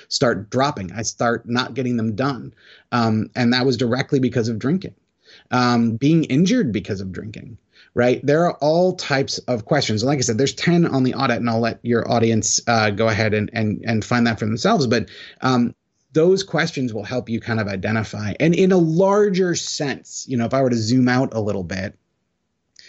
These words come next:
the, the question that I like to ask people is, is alcohol negatively impacting your life?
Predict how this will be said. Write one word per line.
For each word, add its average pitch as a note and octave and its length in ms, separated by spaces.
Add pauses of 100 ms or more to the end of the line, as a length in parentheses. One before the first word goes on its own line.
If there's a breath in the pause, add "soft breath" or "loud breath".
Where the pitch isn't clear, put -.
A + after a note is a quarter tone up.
(480 loud breath)
the, C#3+ 100
the C#3 220
question E3+ 380
that B2+ 100
I B2 240
like A#2+ 460
to - 180
ask B2 420
people A#2 640 (400 soft breath)
is, A#2+ 540 (540)
is F3 360
alcohol C#3 840 (380)
negatively C3 680
impacting G#2 500
your F#2 100
life? - 400